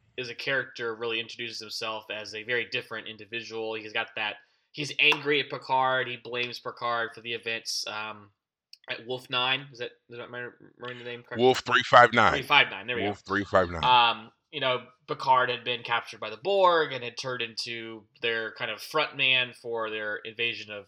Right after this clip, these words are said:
Speaker 1: Earth and, and the Federation. And, uh, that meant that the, um, Sisko had been attacked as a part of a crew on a ship, and his wife had died and all that. And so the scene where he shows up, and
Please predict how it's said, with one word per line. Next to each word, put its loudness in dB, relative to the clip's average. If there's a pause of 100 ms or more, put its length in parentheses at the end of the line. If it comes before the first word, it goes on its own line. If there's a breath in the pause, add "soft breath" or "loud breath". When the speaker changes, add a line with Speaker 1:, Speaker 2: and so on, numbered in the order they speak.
Speaker 1:
Earth 0
and, -10 (140)
and -20
the -20
Federation. -4 (440 soft breath)
And, -2
uh, -2
that -2
meant -8
that -8 (400)
the, -12 (440)
um, -20 (260)
Sisko -4
had -8
been -12
attacked 4
as -10
a -8
part -6
of -12
a -14
crew -8
on -8
a -12
ship, 0
and -10
his -12
wife 0
had -12
died -6
and -12
all -8
that. -12 (420 loud breath)
And -4
so 4
the -4
scene 2
where -2
he -4
shows -2
up, 0
and -6